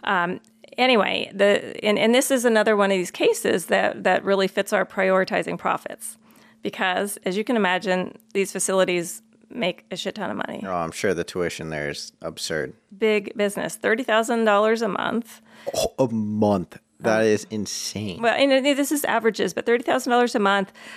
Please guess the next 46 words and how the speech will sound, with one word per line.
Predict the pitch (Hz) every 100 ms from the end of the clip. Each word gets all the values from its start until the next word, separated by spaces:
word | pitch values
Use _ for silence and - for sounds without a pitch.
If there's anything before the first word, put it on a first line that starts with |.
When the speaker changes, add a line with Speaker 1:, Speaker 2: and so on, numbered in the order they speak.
| - -
Speaker 1:
Um, | 190 190 185 190
Speaker 2:
Is | 120 120
that | 123 -
per | 117 107
person, | - 95 95 117 117 -
or | 87
is | 78 359
Speaker 1:
Yeah, |
Speaker 2:
that? | 539 494
Speaker 1:
for | - 466
real, | 494
per | -
Speaker 2:
Okay, | -
Speaker 1:
kid. | 427 -
Speaker 2:
Jesus | - - - -
Christ, | - 453
Speaker 1:
Yeah. | 339 - 143 - -
Speaker 2:
yeah. | 233
Speaker 1:
Um, | 233 - -
twenty-three | - 240 285 330 262
billion | 190 208 214 208 -
annually | 196 208 202 190
in | 185
public | - - 202 202 -
funds. | 180 - - -
So | - 196
kids | 196 214 202
that | 220
go | 202
through | 196 220
the | 196
state, | - - -
twenty-three | - 226 262 - 254 170 -
billion. | 202 214 196 - - 214 -
Speaker 2:
Oh | - -
my, | 52 - -
it, | - 85 58 -
that, | 90 78 - - 50
wow. | - 55 - - -
Speaker 1:
Well, | 302 269 -
and | 320 320 294
so | - 262
these | 240 240
facilities | - 285 294 - 254 220
crop | - - 202 - -
up, | 196 - -